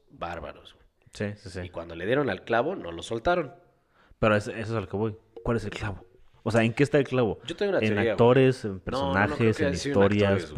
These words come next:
Speaker 2: publicidad?
Speaker 1: Obviamente la inyección de lana en publicidad, güey, es brutal, güey. O sea, sale una
Speaker 2: Ujú.
Speaker 1: película de Avengers, güey, y hasta en calzones los traen, güey.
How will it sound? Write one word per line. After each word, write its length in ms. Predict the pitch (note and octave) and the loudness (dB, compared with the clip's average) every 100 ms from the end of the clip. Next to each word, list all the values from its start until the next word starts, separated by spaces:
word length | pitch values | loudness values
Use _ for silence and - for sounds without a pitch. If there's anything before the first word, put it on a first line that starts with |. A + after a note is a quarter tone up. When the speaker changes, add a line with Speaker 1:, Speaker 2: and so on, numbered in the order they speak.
| F#2+ | 0
Speaker 2:
publicidad? 840 | F2+ E2+ F2+ F2 F#2 G2 G2+ - - _ _ _ _ _ _ _ _ _ - | 0 -2 2 2 4 4 2 -4 -20 _ _ _ _ _ _ _ _ _ 0
Speaker 1:
Obviamente 440 | A3 G#3+ C3+ D3 | 2 4 2 -2
la 120 | A#2+ | -2
inyección 420 | F2 E2+ - G#2 G#2 | -2 -4 -6 -6 -4
de 100 | F2+ | -2
lana 380 | F#2 F2+ E2+ | -4 -6 -10
en 80 | D#2 | -10
publicidad, 580 | D#2 D#2+ D#2 D2+ F2 C#3+ | -14 -14 -16 -12 -6 -6
güey, 320 | E3+ F3 F2 | -6 -8 -8
es 160 | E2+ F2 | -10 -12
brutal, 380 | E2+ - F2+ E2 | -14 -10 -10 -10
güey. 140 | D#2+ | -12
O 40 | D#2 | -14
sea, 100 | E2+ | -6
sale 200 | A#2 C#3+ | -4 -4
una 100 | G#2 | -4
Speaker 2:
Ujú. 60 | |
Speaker 1:
película 300 | G2 G2+ G#2 | -6 -4 -2
de 100 | F2 | 0
Avengers, 440 | F#2 G#2 G#2 B2 B2 | 0 -2 -2 -4 -2
güey, 220 | C#3 D#3 | -2 -2
y 160 | G#2+ E2 | -4 -8
hasta 720 | E2 E2+ D#2+ - - D#2+ E2 | -8 -8 -10 -12 -10 -8 -10
en 140 | D#2+ D#2+ | -14 -14
calzones 720 | - D#2 D#2+ A#2 B2 G2 F2 | -12 -12 -8 -4 -2 -4 -8
los 180 | E2+ - | -18 -12
traen, 300 | F2+ E2 D#2+ | -12 -12 -16
güey. 160 | - | -20